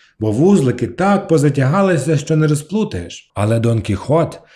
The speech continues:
не хотів на те жодною мірою пристати, так і просидівши цілу ніч у шоломі, наче дивоглядь яка. Тих же двох підтіпанок, що збрую з нього здіймали, вважав він за якихось князівин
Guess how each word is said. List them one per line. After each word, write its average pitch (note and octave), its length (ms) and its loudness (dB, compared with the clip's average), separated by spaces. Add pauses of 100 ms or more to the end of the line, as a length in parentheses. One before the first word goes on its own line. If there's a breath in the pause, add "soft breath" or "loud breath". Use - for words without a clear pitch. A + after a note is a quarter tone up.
(120 soft breath)
не G2+ 140 -2
хотів D3+ 380 0
на C#3+ 140 4
те C#3+ 160 4
жодною E3+ 540 0
мірою D#3 400 2
пристати, C#3 560 -6 (220)
так C#3+ 260 0
і C#3 40 0
просидівши B2+ 760 0
цілу C#3 280 0
ніч C3+ 240 0
у G#2+ 60 -4
шоломі, D3+ 640 -2 (220)
наче C#3 600 0 (100)
дивоглядь A#2 640 0
яка. D#2 260 -20 (540)
Тих C#3 260 2
же A#2 160 0
двох B2 380 -2
підтіпанок, G2 840 -4
що G#2+ 260 -4
збрую B2+ 440 2
з G2 60 -2
нього G2 280 0
здіймали, F#2+ 540 -4 (800)
вважав G2+ 680 0
він F3 180 2
за C#3+ 120 2
якихось C3+ 720 -4
князівин G2+ 720 -2